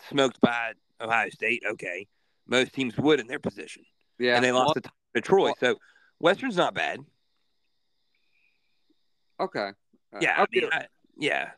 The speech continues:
Speaker 2: Eh.
Speaker 1: No, I, I feel you, but, I mean, I, I think Western's not bad. Like, and Jacksonville State's been winning some games by, you know, by the hair on the chinny chin chin there.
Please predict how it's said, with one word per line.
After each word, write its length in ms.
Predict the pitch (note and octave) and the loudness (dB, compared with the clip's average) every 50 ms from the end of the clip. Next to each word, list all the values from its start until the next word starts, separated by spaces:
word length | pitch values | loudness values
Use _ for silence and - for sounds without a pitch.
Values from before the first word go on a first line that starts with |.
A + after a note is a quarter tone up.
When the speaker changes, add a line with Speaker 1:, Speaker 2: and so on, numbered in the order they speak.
| _ _ _ _ _ - | _ _ _ _ _ -12
Speaker 2:
Eh. 100 | D3+ A3+ A#4+ - - - - _ _ _ _ _ _ _ _ _ _ _ _ _ _ _ - | -8 -6 -6 -6 -8 -10 -20 _ _ _ _ _ _ _ _ _ _ _ _ _ _ _ 0
Speaker 1:
No, 80 | D3+ E3 | 0 2
I, 220 | E3+ F#3+ G3 F#3+ | 2 2 2 2
I 60 | G#3+ | 0
feel 200 | - - E4+ C#4+ | 2 2 2 4
you, 80 | G3 E3 | 4 2
but, 160 | D3 E3 D#3+ | 2 2 0
I 60 | D#3+ | 0
mean, 180 | E3 E3+ E3+ E3+ | -6 -8 -6 -4
I, 320 | E3 E3+ E3 D#3+ E3+ D#3 - | -4 -4 -4 -4 -6 -6 -4
I 120 | D#3+ E3+ | -4 -4
think 280 | E3 - G3+ F#3 D3 D#3 | -4 -4 -6 -6 -4 -2
Western's 360 | F3 E3+ D#3+ - D#3 B2+ A2+ | -2 -2 -2 -4 -12 -10 -6
not 180 | C3 A#2+ G#2+ G#2+ | -6 -6 -2 -2
bad. 280 | - D#2+ E2+ G2 A2 _ _ | -2 -2 -2 -14 -16 _ _
Like, 340 | A#2+ A#2+ A#2 A2+ A2 - - _ _ _ _ _ _ _ _ _ _ _ _ _ _ | -10 -8 -8 -8 -8 -12 -20 _ _ _ _ _ _ _ _ _ _ _ _ _ _
and 100 | - D3 | -8 -2
Jacksonville 440 | C#3+ F3+ F3+ F#3 - - F#3+ F3+ D#3 | 0 2 0 0 0 -2 0 0 0
State's 260 | - - E3+ D#3 - | 0 0 0 0 2
been 160 | D3 D#3 D3 D3 | 2 2 2 4
winning 200 | D3 C#3+ C3+ - | 2 2 2 0
some 160 | C#3+ C3+ A#2+ | -4 -4 -2
games 280 | C3+ C3 B2+ B2+ A#2 | 0 0 0 -2 0
by, 300 | - - B2+ A#2+ A#2 A#2 | 2 2 2 2 0 -2
you 140 | A2+ A#2 A#2+ | -2 -4 -4
know, 260 | A2+ A2 A2+ A#2 A2+ A2+ - | -2 -2 -2 -4 -4 -8 -2
by 140 | - B2 A#2+ | -2 -2 -2
the 80 | A2+ A2+ | -2 -6
hair 420 | - C3+ C3 B2 B2 A#2+ A#2 A2+ - _ _ _ _ _ _ - | -2 0 2 4 4 4 2 0 -4 _ _ _ _ _ _ -8
on 80 | B2 B2 | -4 -4
the 80 | B2 | -4
chinny 300 | A#2 - - C3 B2 A#2+ | -4 -2 0 0 0 0
chin 240 | A2 - B2+ A#2+ A2+ | -2 -2 -2 -4 -4
chin 340 | G#2 - A2+ G#2+ G#2+ G2+ G2 | -4 -8 -8 -8 -8 -8 -10
there. 300 | F2+ E2+ E2 F#2 G#2+ - | -12 -10 -10 -10 -10 -12